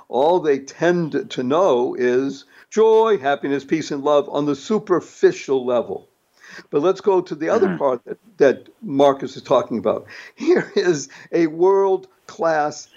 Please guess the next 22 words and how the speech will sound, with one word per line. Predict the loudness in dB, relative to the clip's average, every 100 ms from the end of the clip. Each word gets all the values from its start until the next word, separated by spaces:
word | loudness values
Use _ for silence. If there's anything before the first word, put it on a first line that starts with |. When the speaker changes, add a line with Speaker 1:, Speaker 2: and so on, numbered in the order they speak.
| _
Speaker 1:
M | -2 -2 -2 -2
M | -2 -2 0
A | 2 2
fighter, | 0 0 0 -2
kickboxer, | -6 -6 -2 -2 -2 -4
boxer, | 0 0 -2 -4
Krav | 0 0
Maga | -2 -2 0 0
expert, | -2 0 -2 -2 -10 -10 -2
uh, | 0 0
special | -2 -2 -2 -2
forces, | -2 2 2 2 -4 -4 -2
uh, | 0 0
ranger. | 0 0 0 0 0 0 -2 _ _
You're | -4
talking | 0 0 2
about | 0 0
the | -2 0
ultimate | 0 0 -2 -2 -2 -2
physical | -4 2 2 0 -2 0 0
male | -4 -2 0 2 0 -2
human, | -4 -4 0 0 0